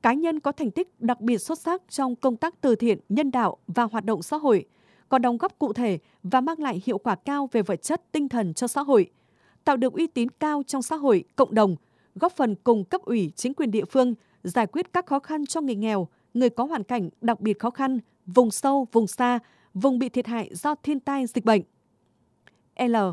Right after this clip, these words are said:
Các lĩnh vực khác. Có thành tích đặc biệt xuất sắc, tiêu biểu nhất của lĩnh vực, có đóng góp thiết thực quan trọng vào quá trình xây dựng và phát triển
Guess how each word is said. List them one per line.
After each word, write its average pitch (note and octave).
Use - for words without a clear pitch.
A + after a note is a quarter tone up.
Các E4
lĩnh C4+
vực C#4
khác. D4
Có D4+
thành C#4
tích -
đặc A#3+
biệt A3+
xuất D#4
sắc, -
tiêu D4
biểu A#3
nhất A3+
của G#3+
lĩnh G#3
vực, B3+
có C4+
đóng A#3+
góp E4+
thiết F#4+
thực -
quan D4
trọng A#3+
vào A3
quá A3
trình A#3
xây D4
dựng A#3
và G#3+
phát D#4+
triển G#3+